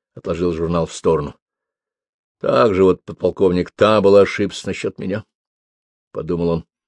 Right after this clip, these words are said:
«Мало ли было людей на Барвинковском выступе. А, к черту все эти дурацкие воспоминания и догадки.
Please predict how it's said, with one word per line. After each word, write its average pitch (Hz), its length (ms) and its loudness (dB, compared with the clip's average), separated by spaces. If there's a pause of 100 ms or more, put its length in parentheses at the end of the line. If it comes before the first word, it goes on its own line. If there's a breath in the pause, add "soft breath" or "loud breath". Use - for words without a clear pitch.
(240)
«Мало - 300 -4
ли 82 100 -4
было 80 180 -2
людей 82 320 0
на 80 100 -4
Барвинковском 85 720 -2
выступе. - 440 -4 (500)
А, 143 380 2
к - 140 -20
черту - 580 -2
все 95 160 -8
эти 80 80 -8
дурацкие 92 600 0
воспоминания 92 560 -6
и 85 40 -6
догадки. 85 460 -8